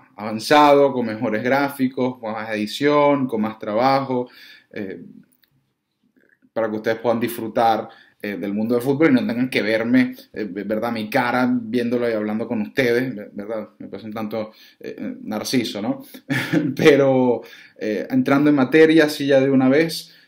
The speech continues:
eh, la Vinotinto Sub-veinte comenzó su andadura por el Sudamericano de Chile en Rancagua frente a la selección de Colombia,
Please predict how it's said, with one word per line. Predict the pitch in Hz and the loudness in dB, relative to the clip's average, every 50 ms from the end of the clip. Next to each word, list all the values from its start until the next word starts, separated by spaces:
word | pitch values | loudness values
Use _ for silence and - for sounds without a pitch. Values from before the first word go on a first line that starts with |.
| _ _ - | _ _ -8
eh, | 113 113 110 110 107 98 98 - - - - _ - _ _ _ _ | -4 -2 -2 -2 -2 -4 -6 -12 -18 -20 -20 _ -20 _ _ _ _
la | 139 135 123 | -4 0 2
Vinotinto | 123 127 123 123 123 139 143 139 131 147 | 4 4 4 4 2 0 0 0 0 0
Sub-veinte | - 139 127 123 123 143 147 147 151 139 147 156 147 - | -2 -2 -4 2 2 4 4 4 4 2 2 0 0 0
comenzó | - 135 123 123 117 - 143 139 | 0 -2 -2 -2 -4 -2 -4 -4
su | 131 143 | -2 0
andadura | 131 127 123 127 131 131 131 | 0 0 2 2 0 0 -2
por | 131 127 | -2 -4
el | 120 | -6
Sudamericano | 110 123 120 113 117 113 110 113 110 - 127 127 131 135 127 123 | -4 -6 -6 -4 -4 -4 -6 -6 -4 -2 2 2 4 4 4 4
de | 117 113 113 | 2 0 -2
Chile | - - 165 160 156 151 151 | -2 -2 0 0 2 2 2
en | 147 139 127 | 0 0 0
Rancagua | 120 117 113 107 107 143 143 147 143 143 143 139 | -2 -4 -6 -4 0 2 2 2 2 2 0 0
frente | - - 127 110 - | 0 -4 -6 -6 -4
a | 110 | -6
la | 107 | -6
selección | 107 113 110 107 107 - - 123 127 | -6 -6 -6 -8 -6 -6 -4 0 0
de | 127 120 | 0 0
Colombia, | - 113 120 147 151 156 160 160 156 160 156 147 | 0 0 2 2 2 2 0 0 2 2 2 0